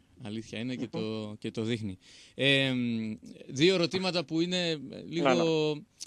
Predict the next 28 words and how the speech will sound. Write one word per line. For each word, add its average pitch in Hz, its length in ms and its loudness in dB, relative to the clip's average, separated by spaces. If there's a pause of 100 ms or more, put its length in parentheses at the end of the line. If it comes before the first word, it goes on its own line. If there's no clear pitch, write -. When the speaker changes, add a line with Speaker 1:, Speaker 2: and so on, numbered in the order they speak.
(400)
Speaker 1:
αναγκάζομαι 156 600 2
να 131 100 -2
τα 127 140 -2
ρωτήσω, 156 360 -2
γιατί, 156 680 2
ε, 139 80 -2
τα 147 140 -4
γνωρίζετε 147 380 2
πάρα 156 200 -4
πολύ 127 220 -6
καλά. 104 600 -4 (760)
Ε, 127 120 0
είστε 139 260 0
ο 135 80 0
άνθρωπος 139 280 -4
που - 60 -18
τα 135 100 -2
γνωρίζει 131 320 2
απ' 127 120 -4
έξω 139 140 -6
και - 80 -8
ανακατοτά 123 440 -6
αυτά 117 180 -6
τα 110 160 -2
δύο, 123 180 2
γιατί 139 360 -2
αρκετός 151 460 0
κόσμος 170 400 -2